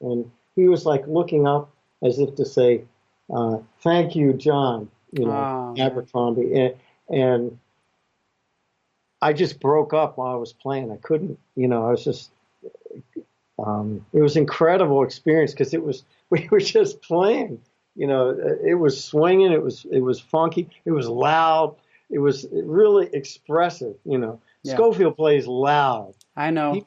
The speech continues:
Speaker 1: plays
Speaker 2: <laughs> I know.
Speaker 1: really loud, and, um, I can deal with that, you know. I, I, <laughs> I like to do that too. I, I don't like to always do it, but,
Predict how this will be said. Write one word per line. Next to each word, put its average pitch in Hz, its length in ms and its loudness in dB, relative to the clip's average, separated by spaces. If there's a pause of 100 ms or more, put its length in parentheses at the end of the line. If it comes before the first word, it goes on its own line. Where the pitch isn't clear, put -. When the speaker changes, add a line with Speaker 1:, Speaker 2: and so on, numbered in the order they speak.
(100)
Speaker 1:
plays 202 200 -18
Speaker 2:
<laughs> 160 80 -8
I 175 140 -2
know. 160 60 -2
Speaker 1:
really 196 280 2
loud, 151 460 -2 (320)
and, 147 520 -2
um, 123 400 -4 (480)
I 196 140 2
can 339 160 2
deal 165 220 4
with 151 160 4
that, 160 320 0
you 180 100 -2
know. 160 240 0
I, 170 300 -2
I, - 160 -4
<laughs> - 80 -18
I 170 80 2
like 277 300 0
to - 120 -4
do 170 240 -4
that 151 240 0
too. 220 260 0
I, 151 200 2
I 151 100 2
don't 165 180 0
like 151 200 0
to 120 180 -2 (500)
always 151 500 2
do 143 180 0
it, 147 100 -2
but, 131 180 -2